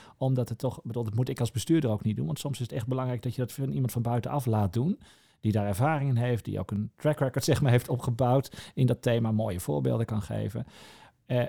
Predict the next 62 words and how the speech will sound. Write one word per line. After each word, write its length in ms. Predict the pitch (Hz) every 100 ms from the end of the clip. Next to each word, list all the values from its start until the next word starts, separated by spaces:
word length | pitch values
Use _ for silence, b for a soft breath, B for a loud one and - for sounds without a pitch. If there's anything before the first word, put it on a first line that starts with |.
| -
maar 120 | 127
het 80 | 120
blijft, 340 | 151 139 131
want 220 | - 131 -
ook 100 | 123
die 100 | 127
leidinggevende 580 | 120 110 143 139 110
is 120 | - -
daar 180 | 104
een 220 | 95 101 85
belangrijk 420 | 110 127 123 123
onderdeel 320 | 113 107 110
in, 160 | 110 117
maar 120 | 104
ook 160 | 143 -
het 100 | -
team 200 | 147 175
natuurlijk 420 | 123 - 98 95
en 60 | 104
de 60 |
collega's. 500 | - 107 160 107 92
En 100 | 127
dat 180 | 113 147
is 100 | 117
ook 100 | 170
weer 100 | 156
aan 80 | 113
de 60 | 95
leidinggevende. 560 | 90 90 95 92 131
Wat 80 | 135
voor 120 | 139
klimaat 420 | - 135 151 180
creëer 320 | - 123 120 127
je 120 | 117
in 100 | 113
je 120 | 104
team? 340 | - 131 92 - B
Zijn 200 | - 123
dingen 200 | 113 117
bespreekbaar, 600 | 113 - 117 107 104 107
of 80 | 101
het 100 | 104
nou 120 | 113
gaat 260 | 104 113 107
over 240 | 107 101
omgaan 340 | 120 107 107 107
met 220 | 107 - B B
je 120 | 110
cliënt 400 | - 117 117 110
of 120 | 110
je 80 | 110
bewoners? 600 | 104 127 151 156 131 - B B B
Of 160 | 147 139
is 140 | 135
dat 200 | 143 127
ook, 260 | 135 120 -
eh, 380 | 156 127 127 127
juist 300 | 127 120 110
breder 380 | 113 127 120
over 220 | - 101 104
hoe, 220 | 107 -
hoe 160 | 139